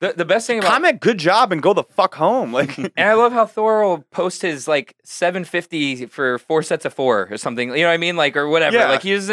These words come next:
Speaker 1: he's just not,
Speaker 2: And
Speaker 1: I think
Speaker 2: then
Speaker 1: this
Speaker 2: so,
Speaker 1: is that, this
Speaker 2: like,
Speaker 1: is
Speaker 2: and he fucking dunks it, too. He buries it all the time. And he's six-foot-eight or nine.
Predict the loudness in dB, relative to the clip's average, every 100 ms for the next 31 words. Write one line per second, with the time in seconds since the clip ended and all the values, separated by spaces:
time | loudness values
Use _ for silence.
0 | -6 -8 -10 -8 -2 0 0 -4 _ _
1 | _ _ _ _ -2 0 0 -4 -4 -2
2 | -2 -2 _ -6 -4 -4 -12 -8 -2 -2
3 | 0 -2 -2 -4 -2 -2 -2 -8 -10 _
4 | -10 -8 -10 -14 _ _ 0 2 0 0
5 | -2 0 -2 -2 -10 -8 -8 -10 -12 _
6 | _ _ -10 -10 -10 -14 -8 -6 -6 _
7 | _ _ -8 -6 -4 -6 -6 -6 -6 -6
8 | -6